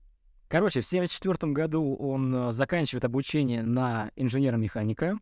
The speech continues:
в маи, а потом до семьдесят восьмого года работает инженером и позже ведущим инженером на кафедре. То есть он не пошёл в какое-то отраслеобразующее предприятие, не на завод,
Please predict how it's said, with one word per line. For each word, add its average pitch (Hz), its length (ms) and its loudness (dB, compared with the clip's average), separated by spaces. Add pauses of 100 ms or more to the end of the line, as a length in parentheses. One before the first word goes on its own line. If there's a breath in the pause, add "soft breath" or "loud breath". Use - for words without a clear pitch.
в 120 140 -6
маи, 165 400 -2 (640)
а 185 180 4
потом 208 480 2
до 175 220 2
семьдесят 147 480 0
восьмого 190 420 2
года 143 340 0
работает 147 580 -2
инженером 139 640 2
и 131 100 0
позже 170 560 0
ведущим 135 840 -2
инженером 123 540 2
на 135 140 4
кафедре. 110 400 0
То - 100 -2
есть 131 220 0
он 147 220 4 (260 loud breath)
не 147 260 4
пошёл 143 300 0
в - 80 -10
какое-то 147 560 0
отраслеобразующее 151 1000 0
предприятие, 143 680 0
не 131 100 2
на 127 80 2
завод, 131 400 0